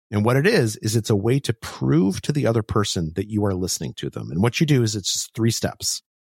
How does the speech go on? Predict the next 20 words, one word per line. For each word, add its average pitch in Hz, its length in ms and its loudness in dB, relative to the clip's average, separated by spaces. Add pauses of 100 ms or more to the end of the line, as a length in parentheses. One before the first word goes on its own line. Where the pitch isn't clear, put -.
(280)
The 101 80 -4
first 143 220 2
thing 160 160 4
is 120 180 2
you 110 160 2
ask 95 300 -2
them 131 120 2
a 139 40 4
question, 85 580 -4 (800)
listen 95 280 -2
to 110 40 0
their 123 140 0
response. 85 640 -6
Then, 110 420 4 (340)
in 117 120 4
your 110 180 4
own 131 240 4
words, 123 380 2
step - 260 -2
two, 98 460 0